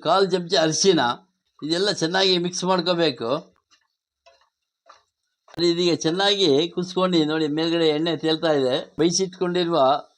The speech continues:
ಈ ಸೀಮೆ ಬದನೆಕಾಯಿ ಮತ್ತು ಆಲೂಗಡ್ಡೆ ಇದನ್ನ ಹಾಕೊಳ್ತಾ ಇದ್ದೀನಿ. ಒಂದು ನೂರು ಗ್ರಾಮ್ ಆಗುವಷ್ಟು ಕಾಬೂಲ್ ಕಡಲೆಯನ್ನು ಒಂದು ರಾತ್ರಿ ಇಡೀ ನೆನೆಸಿ ಅದನ್ನ ಬೆಳಿಗ್ಗೆ ಕುಕ್ಕರ್ನಲ್ಲಿ ಮೂರು ವಿಸಿಲ್ ಬರ್ಸಿ ಅದನ್ನು ಬೇಯಿಸಿಟ್ಕೊಂಡಿದ್ದೀವಿ.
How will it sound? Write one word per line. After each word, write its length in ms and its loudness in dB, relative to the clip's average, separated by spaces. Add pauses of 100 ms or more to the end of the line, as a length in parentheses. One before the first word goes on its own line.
(120)
ಈ 60 0 (140)
ಸೀಮೆ 360 -2
ಬದನೆಕಾಯಿ 560 -2 (300)
ಮತ್ತು 200 -10 (200)
ಆಲೂಗಡ್ಡೆ 440 0 (360)
ಇದನ್ನ 280 -4 (600)
ಹಾಕೊಳ್ತಾ 420 -2
ಇದ್ದೀನಿ. 280 -4 (440)
ಒಂದು 280 0 (540)
ನೂರು 300 2
ಗ್ರಾಮ್ 300 2
ಆಗುವಷ್ಟು 460 -2 (280)
ಕಾಬೂಲ್ 380 2
ಕಡಲೆಯನ್ನು 560 0 (340)
ಒಂದು 140 -4 (100)
ರಾತ್ರಿ 360 0
ಇಡೀ 200 2
ನೆನೆಸಿ 380 0 (640)
ಅದನ್ನ 300 -4 (360)
ಬೆಳಿಗ್ಗೆ 340 -2 (140)
ಕುಕ್ಕರ್ನಲ್ಲಿ 600 0 (260)
ಮೂರು 280 2
ವಿಸಿಲ್ 340 0
ಬರ್ಸಿ 300 0 (500)
ಅದನ್ನು 360 -2
ಬೇಯಿಸಿಟ್ಕೊಂಡಿದ್ದೀವಿ. 920 0